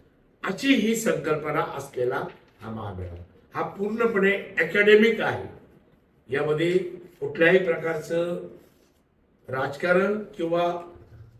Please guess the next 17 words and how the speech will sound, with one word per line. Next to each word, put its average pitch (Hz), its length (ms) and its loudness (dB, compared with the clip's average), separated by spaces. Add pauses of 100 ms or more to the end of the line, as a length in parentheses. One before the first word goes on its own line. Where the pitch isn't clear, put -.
(120)
अ, 127 260 -8 (160)
अधिकारी 220 480 4
सोडता - 480 -2 (360)
यामध्ये 165 300 2
इतर 175 380 -4 (220)
अन्य 170 200 -2
कुणाचा 156 380 -4
सहभाग 139 360 -4 (440)
असणार 160 300 -4
नाहीये. 165 340 0 (500)
या 139 80 -2
तालुक्याचे 151 920 -2 (140)
लोकप्रतिनिधींना 165 800 0
आम्ही 175 220 -2
निमंत्रित 170 380 -4 (120)
करणार 160 260 -2
आहोत, 156 340 -2